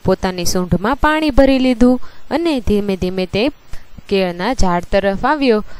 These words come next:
અને તેમાં તે સૂંઢ દ્વારા જે પાણી હતું તે, તે ઝાડવાને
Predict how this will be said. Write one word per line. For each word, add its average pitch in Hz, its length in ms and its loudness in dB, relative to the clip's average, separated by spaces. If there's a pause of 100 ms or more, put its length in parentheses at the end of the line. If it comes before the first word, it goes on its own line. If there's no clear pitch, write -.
(220)
અને 247 260 -2
તેમાં 190 380 -4
તે 196 320 -4 (140)
સૂંઢ 185 220 -4 (120)
દ્વારા 190 300 2
જે 190 120 -2
પાણી 175 420 -2
હતું 254 340 2
તે, 190 240 -2
તે 175 360 -2
ઝાડવાને 165 800 -2